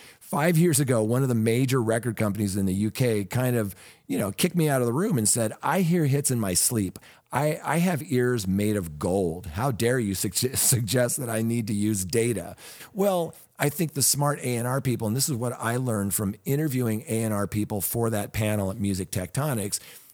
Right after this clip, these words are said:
is that it's a balance. It's not just data, and it's not just listening with your ears, and it's not just looking for that viral moment. It's looking at going to see, is there a line, line around the block to see them play?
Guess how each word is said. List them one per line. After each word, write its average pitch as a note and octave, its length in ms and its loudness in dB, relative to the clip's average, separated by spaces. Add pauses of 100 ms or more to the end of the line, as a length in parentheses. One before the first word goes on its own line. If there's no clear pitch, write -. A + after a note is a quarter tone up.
(100)
is A#2 220 0
that C#3 260 0 (540)
it's C#3+ 200 2
a C#3+ 60 2
balance. A2+ 800 -4 (120)
It's - 300 0
not B2 400 -2
just C3+ 380 0
data, G2 440 -2
and G#2+ 140 -6
it's G2 160 -2
not B2+ 240 -2
just G#2 260 -2
listening G2+ 480 0
with G2 200 0
your G2 180 -2
ears, G2 380 -2
and G2 100 -2
it's F#2+ 140 -4
not A2 200 -2
just G#2+ 200 -6
looking G#2+ 240 -4
for - 120 -4
that G2 140 -4
viral F#2 380 -2
moment. A2 420 0 (420)
It's - 280 0
looking D3 560 0
at C#3 480 -2 (280)
going C#3+ 300 0
to B2 80 -2
see, C#3 220 2
is B2+ 140 0
there B2+ 120 0
a A#2 60 0
line, A#2 500 -2
line A#2 340 -4
around A2+ 280 0
the G#2+ 60 -2
block G#2+ 300 -2
to G2 80 -6
see G#2 140 2
them F#2 180 -2
play? D3 460 0